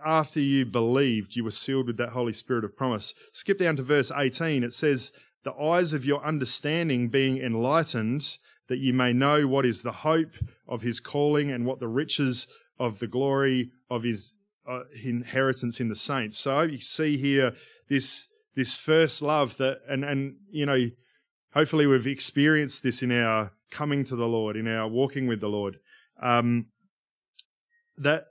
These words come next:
that verse, uh, eighteen, I just wanna read it out of the Amplified. It says, "And I pray that the eyes of your heart, the very centre and core of your being, may be enlightened, flooded with the, with light by the Holy Spirit, so that you will know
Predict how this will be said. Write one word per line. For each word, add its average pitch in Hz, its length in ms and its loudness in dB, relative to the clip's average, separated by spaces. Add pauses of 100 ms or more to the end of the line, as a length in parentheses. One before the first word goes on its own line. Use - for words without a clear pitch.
(100)
that 156 220 0
verse, 143 480 2
uh, 135 240 0
eighteen, 139 400 2
I 123 40 2
just 123 200 -4
wanna 139 100 0
read 127 220 2
it 120 100 0
out 120 140 2
of 110 80 -2
the 110 100 -2
Amplified. 127 520 -4
It 117 60 -8
says, 127 260 0
"And 127 180 -4
I 120 40 -2
pray 147 380 0
that 135 160 -4
the 117 140 -2
eyes 131 280 -2
of 113 120 -10
your 113 140 -2
heart, 123 360 -4
the 113 80 -10
very 127 240 -2
centre 120 640 -2 (340)
and 113 160 -6
core 139 360 0
of 113 100 -2
your 110 160 -2
being, 107 500 -2
may 123 200 0
be 117 160 -2
enlightened, 120 800 -2 (440)
flooded 139 440 -2
with 117 140 0
the, 110 220 -4
with 117 220 -2
light 123 340 0
by 117 160 -2
the 107 120 -4
Holy 117 240 0
Spirit, 117 440 -2
so 123 200 -2
that 120 100 -2
you 120 140 -4
will 107 100 -4
know 131 600 0